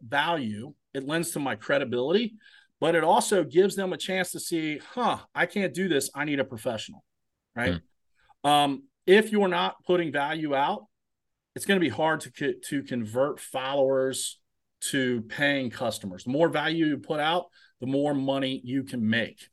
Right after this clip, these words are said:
Speaker 1: Um, you know, this year for us, we'll, we'll eclipse seven figures.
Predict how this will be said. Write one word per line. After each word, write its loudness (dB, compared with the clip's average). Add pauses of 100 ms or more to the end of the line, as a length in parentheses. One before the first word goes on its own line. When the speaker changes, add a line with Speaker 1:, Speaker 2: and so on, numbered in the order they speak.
Speaker 1:
Um, -2
you -10
know, -6
this -2
year 2 (260)
for 2
us, 2
we'll, 0 (460)
we'll 0
eclipse -2
seven -2
figures. -2